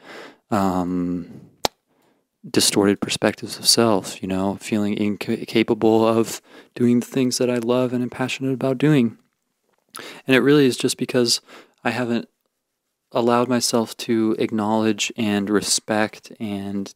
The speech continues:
t-, sort of, um, n-, interact with the reality that I am traumatized by situations that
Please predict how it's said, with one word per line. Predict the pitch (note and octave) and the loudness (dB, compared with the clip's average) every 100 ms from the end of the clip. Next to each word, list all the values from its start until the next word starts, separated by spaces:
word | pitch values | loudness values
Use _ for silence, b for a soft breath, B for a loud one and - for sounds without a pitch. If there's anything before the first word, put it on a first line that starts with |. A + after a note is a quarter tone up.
| _ | _
t-, | - G2+ - A2+ | -14 -12 -10 -10
sort | - - A2 | -6 -2 -2
of, | F#2 _ - | -4 _ -10
um, | A2 G2+ G2 F#2+ G#2 - | -4 -2 -2 -6 -8 -8
n-, | A2 A2 A2 A2 G#2+ G#2+ G2+ - G2 G2+ G2 - | -6 -2 -2 0 -2 -2 -4 -6 -8 -8 -10 -6
interact | A#2+ A2+ A2+ A2 A2+ - | -4 2 4 4 2 -2
with | A2+ A2 G#2 - B B B B B _ | 2 4 4 -2 B B B B B _
the | A2+ G#2 G#2 | 4 4 2
reality | G#2 A2+ A#2+ B2+ B2 | 2 2 2 2 0
that | A#2+ A#2 | 0 0
I | A#2 A#2 | 0 -2
am | A#2+ | -4
traumatized | - B2 C#3+ - G#2+ G#2 - | 0 2 2 2 2 2 0
by | G#2+ G#2+ | 0 0
situations | G#2 - A#2 - A2+ - A2+ | -2 -2 -2 0 0 2 -2
that | G2 G2+ G#2+ | -2 -2 -4